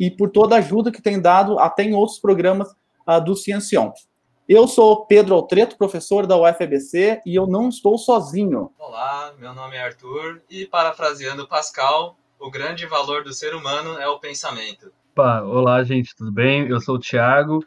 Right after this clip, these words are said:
Speaker 3: Conheci uma piada muito boa sobre Pascal, mas eu esqueci completamente agora, gente.
Speaker 1: Ó, estamos no mês de junho, e o mês de junho, o episódio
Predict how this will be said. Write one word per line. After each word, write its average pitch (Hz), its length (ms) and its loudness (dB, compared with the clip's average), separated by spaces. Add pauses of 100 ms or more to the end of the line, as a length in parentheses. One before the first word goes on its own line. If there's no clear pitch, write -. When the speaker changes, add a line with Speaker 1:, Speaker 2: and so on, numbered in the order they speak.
(120)
Speaker 3:
Conheci 196 340 2
uma 220 140 0
piada 196 260 2
muito 185 440 2
boa 127 320 -2
sobre 127 240 -8
Pascal, 127 440 -4
mas 139 160 -4
eu 139 60 -10
esqueci 139 320 -14
completamente 139 720 -4
agora, 104 360 -6
gente. 101 320 -12
Speaker 1:
Ó, 180 140 6
estamos 233 460 2
no 226 40 0
mês 208 220 2
de 214 140 -2
junho, 170 600 2
e 180 120 -4
o 185 40 -2
mês 202 240 0
de 202 120 -4
junho, 233 440 -4 (240)
o 180 520 -4 (120)
episódio 185 640 0